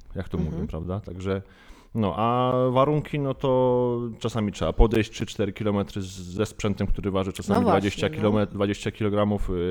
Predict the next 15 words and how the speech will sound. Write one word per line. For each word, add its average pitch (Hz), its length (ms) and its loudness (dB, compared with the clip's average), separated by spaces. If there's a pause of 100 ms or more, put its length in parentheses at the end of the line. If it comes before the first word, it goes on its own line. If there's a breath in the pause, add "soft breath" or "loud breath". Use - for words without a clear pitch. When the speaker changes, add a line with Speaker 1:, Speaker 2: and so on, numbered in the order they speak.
Speaker 1:
y, 87 40 -4
statywy, 107 600 -2
nie 101 100 -2
statywy, 107 600 -2
aparat, 101 460 -2
lampy 104 300 0
błyskowe. 98 640 -2 (640 loud breath)
E, 92 1120 0
albo 120 360 2
świeci 110 360 0
trzydzieści - 380 -4
stopni 98 580 -4 (100)
w 90 340 -8
głowę, 101 520 0
albo 87 560 -2